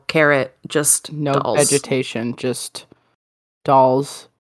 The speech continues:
Speaker 2: pickling spices, jars,
Speaker 1: Yeah.
Speaker 2: maybe some vinegar.
Speaker 1: Right. I think something like that. That's what comes to mind first.
Speaker 2: And an obscene amount of dolls.
Speaker 1: Yeah.
Speaker 2: Yeah. I can see that. Good
Speaker 1: Yep.
Speaker 2: answer.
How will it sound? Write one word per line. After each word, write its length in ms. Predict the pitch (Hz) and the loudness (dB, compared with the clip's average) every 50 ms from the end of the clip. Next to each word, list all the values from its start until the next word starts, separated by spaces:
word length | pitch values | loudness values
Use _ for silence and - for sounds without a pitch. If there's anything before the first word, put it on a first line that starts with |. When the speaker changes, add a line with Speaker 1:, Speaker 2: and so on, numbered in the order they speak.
| _ _ _ | _ _ _
Speaker 2:
pickling 360 | - 139 - 147 135 131 117 | -10 -6 -4 -4 -4 -4 -6
spices, 760 | - - 139 123 127 131 - 139 127 127 127 135 - - - | -4 -2 0 0 0 -2 -4 -6 -4 -4 -6 -8 -12 -20 -14
jars, 640 | - - 123 123 127 127 123 127 135 - - - - - | -6 -4 0 0 2 2 0 -2 -4 -6 -8 -10 -6 -2
Speaker 1:
Yeah. 380 | - 151 147 143 131 - 185 180 - - - | 0 2 2 2 2 0 -2 -4 -10 -14 -10
Speaker 2:
maybe 140 | - 131 127 | -8 -8 -8
some 180 | 135 - 147 135 | -6 -6 -6 -4
vinegar. 500 | 139 131 135 131 - 135 127 127 139 - _ _ _ _ _ _ _ _ _ _ _ _ _ _ _ _ _ _ _ - | -2 -2 -4 -4 -6 -6 -6 -6 -8 -10 _ _ _ _ _ _ _ _ _ _ _ _ _ _ _ _ _ _ _ -2
Speaker 1:
Right. 260 | - - 143 - - - _ _ - - | 0 2 2 0 -2 -6 _ _ -10 -6
I 40 | 170 | 0
think 320 | - 208 202 190 - - - | 2 2 2 2 -2 -8 -6
something 340 | - - - 180 - 180 165 165 | -4 -2 -2 0 0 0 0 0
like 180 | 160 151 151 - | 0 -2 -2 -2
that. 260 | 117 87 - - - - | -2 -2 -4 -4 -4 -2
That's 180 | 165 165 - - | -2 0 2 2
what 180 | 180 - - | 0 2 2
comes 240 | - 170 165 151 - | 0 0 0 0 -2
to 80 | - 180 | -2 0
mind 180 | 156 143 143 143 | 0 0 0 0
first. 500 | - 147 127 147 156 - - - - - - - - _ _ _ _ _ _ _ - | 0 0 0 0 -2 -4 -4 -4 -6 -10 -20 -20 -20 _ _ _ _ _ _ _ -2
Speaker 2:
And 140 | 151 143 139 | 0 0 0
an 220 | 135 139 131 - _ - | 0 0 -2 -6 _ -6
obscene 520 | - 143 143 - - - - - 151 139 135 | -6 -6 -4 -6 -8 -6 -4 -2 0 0 0
amount 200 | 131 123 110 101 | 0 0 0 -2
of 60 | - | -2
dolls. 440 | - - 76 - - - - - - - _ _ _ _ _ _ _ _ _ _ _ _ _ _ _ _ _ _ _ _ _ _ _ _ - | 0 0 0 0 0 -4 -8 -12 -20 -20 _ _ _ _ _ _ _ _ _ _ _ _ _ _ _ _ _ _ _ _ _ _ _ _ -4
Speaker 1:
Yeah. 200 | - 107 - - - _ _ _ _ _ _ _ _ _ _ _ | -4 -4 -4 -4 -8 _ _ _ _ _ _ _ _ _ _ _
Speaker 2:
Yeah. 300 | - 269 269 226 170 165 - _ _ _ _ _ _ _ _ _ _ _ _ - | 0 4 4 4 4 2 0 _ _ _ _ _ _ _ _ _ _ _ _ -6
I 60 | 254 | -4
can 100 | 226 175 | -4 -4
see 160 | - - 151 127 | -2 0 0 2
that. 280 | 123 131 160 190 - _ _ _ _ _ _ _ _ _ _ _ _ _ _ _ _ _ _ _ _ _ _ _ _ _ _ - | 4 4 2 2 0 _ _ _ _ _ _ _ _ _ _ _ _ _ _ _ _ _ _ _ _ _ _ _ _ _ _ -2
Good 120 | 247 254 | 2 4
Speaker 1:
Yep. 140 | 220 196 202 | 6 6 4
Speaker 2:
answer. 360 | - - 170 143 135 139 139 | 4 4 2 2 2 0 -4